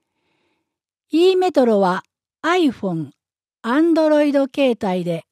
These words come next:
ご利用できます。それぞれのキューアールコードがあります。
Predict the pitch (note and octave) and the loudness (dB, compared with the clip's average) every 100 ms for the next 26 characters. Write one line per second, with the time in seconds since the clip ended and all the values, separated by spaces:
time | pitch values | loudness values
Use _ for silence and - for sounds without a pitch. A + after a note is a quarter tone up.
0 | - F#3+ G#3+ C#4 C4 A#3+ A3 - F#3+ F3+ | -10 -4 0 2 2 2 0 -4 -6 -6
1 | - - _ _ _ _ _ _ _ _ | -8 -18 _ _ _ _ _ _ _ _
2 | _ _ _ - D4+ G4+ F#4+ D#4+ C#4 B3+ | _ _ _ -2 2 2 4 4 6 4
3 | A#3+ C4 D4+ F4 E4 D#4+ D#4+ - D4+ C#4+ | 0 0 2 2 2 0 -2 0 2 2
4 | A3 G3+ F#3+ F#3 F#3+ F3+ - - | 0 -2 -2 -4 -4 -6 -10 -18